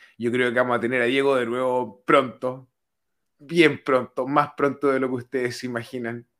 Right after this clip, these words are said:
Entonces, por lo demás, nada, Seba, como siempre, como todos los viernes, es claro que la descentralización es algo que se da por, no sé, que se tiene que pelear,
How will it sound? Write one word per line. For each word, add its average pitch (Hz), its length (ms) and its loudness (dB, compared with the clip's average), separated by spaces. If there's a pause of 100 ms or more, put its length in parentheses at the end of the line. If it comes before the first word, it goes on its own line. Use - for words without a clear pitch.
(120)
Entonces, 113 1120 -6 (800)
por 123 200 -2
lo 123 160 0
demás, 127 520 0 (840)
nada, 110 500 -2 (640)
Seba, 123 480 -2
como 117 200 -8
siempre, 123 380 -8
como 110 220 -12
todos 123 240 -4
los 107 160 -8
viernes, 123 580 -8 (880)
es 117 220 -6 (260)
claro 117 320 0
que 113 140 -4
la 110 80 0
descentralización 110 1160 -8 (360)
es 110 120 -6
algo 110 320 -4
que 101 160 -16
se 107 140 -12
da 104 160 -2
por, 104 240 -14
no 107 120 -10
sé, - 440 -12
que - 80 -12
se 104 80 -10
tiene 113 180 -4
que 101 100 -10
pelear, 92 400 -10